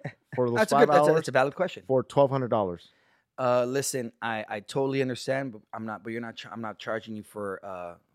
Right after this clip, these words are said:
Speaker 1: for my, pr-, of course, my D Jing, but it's also the time. It's not the, you know, it's just the time that I'm gonna be there. Is, it, so I'm charging you for the time. You know, that's what it
Speaker 2: Okay.
Speaker 1: is.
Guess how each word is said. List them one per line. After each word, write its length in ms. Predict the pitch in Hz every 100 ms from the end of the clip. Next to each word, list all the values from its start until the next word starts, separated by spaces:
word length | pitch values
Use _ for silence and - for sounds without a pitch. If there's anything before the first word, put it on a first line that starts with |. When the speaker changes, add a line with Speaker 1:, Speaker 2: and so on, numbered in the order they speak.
| _
Speaker 1:
for 120 | 104
my, 160 | 95 90
pr-, 160 | - -
of 120 | -
course, 220 | 156 -
my 100 | 113
D 180 | 104 147
Jing, 260 | 120 117 98
but 180 | 104
it's 120 | 101 -
also 220 | 107 104
the 80 | 92
time. 400 | - 104 98 92
It's 180 | -
not 200 | 110 98
the, 60 | - 90 _ _ _
you 60 | -
know, 60 | 104
it's 80 | -
just 100 | -
the 60 |
time 220 | - 113 110
that 100 | 101
I'm 60 |
gonna 120 | 98
be 140 | 92 95
there. 200 | 95 90 107
Is, 200 | 101 - _ _ _
it, 100 | - - -
so 120 | 101
I'm 80 | 101
charging 240 | 123 127
you 60 | 139
for 100 | 135
the 60 |
time. 320 | 127 147 107 98 _
You 80 | _
know, 60 | 117
that's 160 | 117 107
what 100 | 113
it 40 |
Speaker 2:
Okay. 80 | 98
Speaker 1:
is. 160 | 113